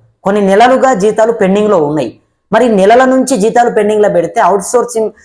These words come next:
ఉద్యోగులంతా కూడా కొన్ని లక్షల మంది ఉన్నారు తెలంగాణ రాష్ట్రంలో, వాళ్ళ కుటుంబాలు ఎట్లా నడుస్తాయి, వాళ్ళ ఇంట్లోకి నిత్యావసర సరుకులు ఎట్లా తెచ్చుకుంటారు, వాళ్ళ ఇంటి రెంట్ ఎట్లా కట్టుకుంటారు, లేదంటే వాళ్ళ పిల్లల స్కూల్ ఫీజులు ఎట్లా కట్టుకుంటారు,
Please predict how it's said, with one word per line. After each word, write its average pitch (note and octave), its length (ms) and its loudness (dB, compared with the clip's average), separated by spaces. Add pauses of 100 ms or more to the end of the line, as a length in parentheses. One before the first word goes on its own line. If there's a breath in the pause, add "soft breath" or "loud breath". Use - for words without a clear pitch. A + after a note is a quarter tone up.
(160 soft breath)
ఉద్యోగులంతా G#3 600 2
కూడా D3+ 260 -2
కొన్ని F#3+ 140 0 (100)
లక్షల B3 400 -2
మంది G#3 160 0
ఉన్నారు E3+ 240 -2
తెలంగాణ E3 480 -2
రాష్ట్రంలో, C#3 520 -4 (420 soft breath)
వాళ్ళ G3+ 120 0
కుటుంబాలు A3+ 520 2
ఎట్లా F#3 160 -2
నడుస్తాయి, F3 600 -2 (600)
వాళ్ళ G3+ 120 2
ఇంట్లోకి A3 400 2
నిత్యావసర A3+ 520 -2
సరుకులు G3 400 -2
ఎట్లా F#3 160 -2
తెచ్చుకుంటారు, E3 680 -4 (380)
వాళ్ళ F#3+ 160 2
ఇంటి G3+ 420 2
రెంట్ F#3 200 0
ఎట్లా G#3 180 0
కట్టుకుంటారు, D#3+ 600 -2 (760)
లేదంటే G#3 240 2
వాళ్ళ A3+ 160 2
పిల్లల A3 360 2
స్కూల్ A3+ 300 -2
ఫీజులు G#3+ 260 0
ఎట్లా F#3 160 -2
కట్టుకుంటారు, E3 560 -4